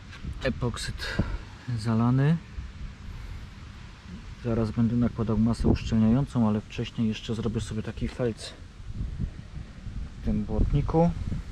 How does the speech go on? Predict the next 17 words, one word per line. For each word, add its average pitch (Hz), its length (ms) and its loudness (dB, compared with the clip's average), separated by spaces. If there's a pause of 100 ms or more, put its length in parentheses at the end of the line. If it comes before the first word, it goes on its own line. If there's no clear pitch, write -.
(1040)
żeby 117 260 -4
to 120 120 -2
mi 117 100 4
tu - 80 -8 (120)
tak 113 120 -4 (280)
zachodziło 101 540 -2 (100)
i 135 60 -6
tu, 123 280 0 (640)
i - 60 0
tu. - 160 -6 (2500)
Taka 104 320 -2 (340)
koncepcja. 117 680 0 (440)
O, - 320 -4
to 113 60 -2
jeszcze 104 280 -2
muszę 98 260 2
przeszlifować. - 840 4